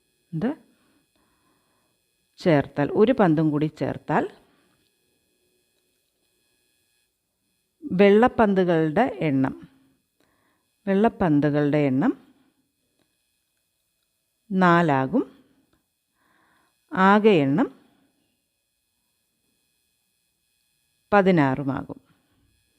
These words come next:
അപ്പോൾ വെള്ളപ്പന്ത് എടുക്കാനുള്ള സാധ്യത എന്ന് പറയുന്നത് നാല് by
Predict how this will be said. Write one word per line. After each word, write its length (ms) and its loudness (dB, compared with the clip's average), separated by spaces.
അപ്പോൾ 280 -2
വെള്ളപ്പന്ത് 480 2
എടുക്കാനുള്ള 440 0
സാധ്യത 440 -2
എന്ന് 160 -2
പറയുന്നത് 380 -2
നാല് 280 2
by 80 2